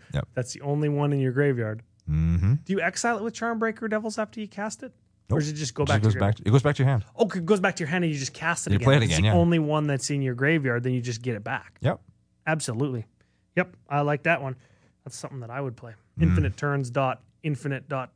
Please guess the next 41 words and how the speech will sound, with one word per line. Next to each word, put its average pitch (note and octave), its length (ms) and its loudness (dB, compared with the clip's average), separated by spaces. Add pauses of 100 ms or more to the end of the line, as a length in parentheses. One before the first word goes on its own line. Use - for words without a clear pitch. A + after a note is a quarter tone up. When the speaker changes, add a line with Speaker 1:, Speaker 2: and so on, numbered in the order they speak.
Speaker 2:
deck. C#3+ 320 -8 (100)
Speaker 1:
Yep. C#3 220 4 (840)
Speaker 2:
Yeah, C#3+ 100 -10
you C3+ 160 -2
don't, E3+ 160 -2
you F3 120 2
don't D#3+ 140 -2
need E3+ 400 -2
a B2+ 200 -4
sweet C#3 320 -6
win C#3+ 200 -4
condition. A#2 380 -8
You B2+ 60 -8
just C3 160 -8
take C#3 160 -6
infinite B2 320 -6
turns C3 200 -4
and A#2 120 -10
say, C3 100 -6
"I C3 160 0
will E3 160 0
eventually C#3+ 460 -2
kill C3 260 -6
all A#2+ 200 -4
of A2+ 120 -10
you." G2+ 200 -14
<laughs> - 60 -20
Speaker 1:
Yes. C3 460 6
Speaker 2:
Yes. A3 460 -2 (500)
Okay, D#3+ 460 4
I C#3+ 60 4
guess C#3 240 2
I C#3 60 4
scoop. C3+ 440 -4 (440)
Yeah. D#3 120 4 (200)
Firemind's E3+ 580 2
Foresight. D3+ 640 -2
That D3+ 220 2
lets E3 200 2
you E3 80 -4
tutor, D#3+ 360 0